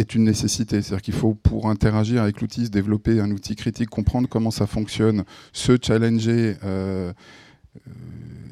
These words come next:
est, est, est nécessaire aujourd'hui. Et le deuxième, euh, le, le, le, le deuxième point, c'est, euh, euh, vingt, vingt euros, c'est ce que coûte aujourd'hui Chat G P T version payante.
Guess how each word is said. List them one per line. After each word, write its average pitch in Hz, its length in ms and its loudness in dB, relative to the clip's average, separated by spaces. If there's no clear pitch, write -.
est, 104 200 -2
est, 107 180 -2
est 107 40 0
nécessaire 110 460 0
aujourd'hui. 98 420 -2
Et 107 80 0
le 107 140 2
deuxième, 123 420 4
euh, 104 140 2
le, 82 680 -4
le, 90 220 -6
le, 98 140 -6
le 101 160 -2
deuxième 110 400 2
point, 135 320 4
c'est, - 180 0
euh, 101 460 2
euh, 78 380 -12
vingt, 104 440 0
vingt 131 280 6
euros, 131 320 8
c'est 110 200 0
ce - 100 -6
que 107 100 -2
coûte 120 300 -2
aujourd'hui 110 520 4
Chat 110 160 2
G 104 140 -2
P 104 160 -2
T 104 240 0
version 98 320 -4
payante. 107 500 0